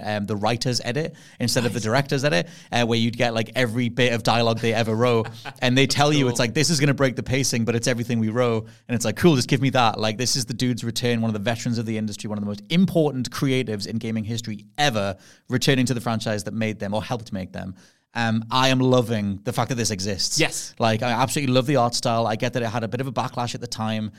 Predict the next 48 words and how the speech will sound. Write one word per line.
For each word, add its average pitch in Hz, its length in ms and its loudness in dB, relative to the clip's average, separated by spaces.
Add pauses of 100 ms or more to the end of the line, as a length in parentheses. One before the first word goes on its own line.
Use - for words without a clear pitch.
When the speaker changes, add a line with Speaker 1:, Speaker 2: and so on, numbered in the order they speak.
Speaker 1:
when 110 120 -4
it 110 60 -6
first 117 200 -4
got 110 120 -2
revealed, 104 440 -2
and, 104 220 -6
uh, 104 120 -2
Ron 107 140 -2
Gilbert, 101 320 -4
like, 95 240 -6
you 117 80 -8
know, 104 120 -2
had 90 120 -8
a 104 60 -6
whole 110 140 -4
bunch 107 180 -6
of 98 60 -12
backlash 104 340 -6
and 98 80 -6
left 107 180 -6
Twitter 101 220 -6
for 101 160 -10
a 101 60 -6
while. 104 260 -4 (340)
I 156 200 4
think 139 260 2
this 135 220 2
thing 113 480 0 (280)
is, 117 520 0
like, 117 280 -2
charm 123 560 2
and 113 240 0
goodwill 107 680 0 (180)
incarnate. 110 640 -2
I 107 120 -4
love 120 280 -2
that 131 100 0
it 117 80 0
exists. 113 380 -4
I 101 60 -4
love 110 260 -2
the 107 40 -2
story. 123 600 -2 (200)
It's, - 140 -4
like, 113 100 -2
a 110 40 0
whole 117 160 2
thing 123 480 -2